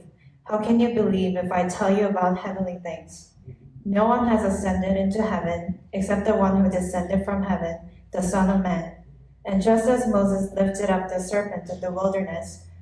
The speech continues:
so must the Son of, must the Son of Man be lifted up, that whoever believes in him may have eternal life. For God so loved the world that he gave his only Son, so that everyone who believes in him may not perish,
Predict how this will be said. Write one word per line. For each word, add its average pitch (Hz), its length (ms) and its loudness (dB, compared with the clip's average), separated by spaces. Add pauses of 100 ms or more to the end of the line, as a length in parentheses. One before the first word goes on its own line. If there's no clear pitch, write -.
so 214 260 -2
must 214 240 2
the 226 80 0
Son 196 300 -2
of, 190 160 0 (280)
must 208 220 0
the 220 100 2
Son 208 280 0
of 190 120 0
Man 180 300 -8
be 180 140 -6
lifted 180 360 -4
up, 170 200 -2 (580)
that 185 300 2
whoever 214 420 4
believes 190 400 0
in 185 140 -2
him 170 360 -6
may 180 140 -2
have 185 240 -2
eternal 175 420 -6
life. 165 280 -8 (720)
For 202 140 -2
God 214 360 2
so 254 80 4
loved 214 320 2
the 196 80 4
world 170 600 0
that 190 220 -2
he 190 140 0
gave 196 240 0
his 202 180 2
only 196 280 2
Son, 165 380 -4 (380)
so - 200 -6
that 190 220 2
everyone 220 440 4
who 220 80 2
believes 185 460 -2
in 180 120 -4
him 170 240 -4
may 180 160 -8
not 196 260 0
perish, 175 360 -4